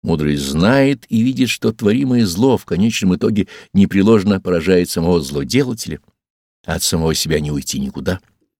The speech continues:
Иуда-предатель повесился, ибо невыносима была тяжесть совершенного зла. Но, уничтожив тело, разве мог уничтожить он душу свою,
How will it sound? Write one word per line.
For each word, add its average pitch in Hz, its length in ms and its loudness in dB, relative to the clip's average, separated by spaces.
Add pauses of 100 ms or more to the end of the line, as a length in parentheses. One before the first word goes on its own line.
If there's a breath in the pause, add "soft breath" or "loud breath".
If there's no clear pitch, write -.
(520)
Иуда-предатель 131 1160 2
повесился, 131 800 -2
ибо 76 180 -4 (300 loud breath)
невыносима 90 640 2
была 90 200 4
тяжесть 92 480 -2
совершенного 101 580 -2
зла. 107 320 -2 (840)
Но, 76 160 -4
уничтожив 95 720 0
тело, 98 300 0
разве 95 300 2
мог 95 240 0
уничтожить 95 560 0
он 92 240 2
душу 165 300 -2
свою, 117 380 -4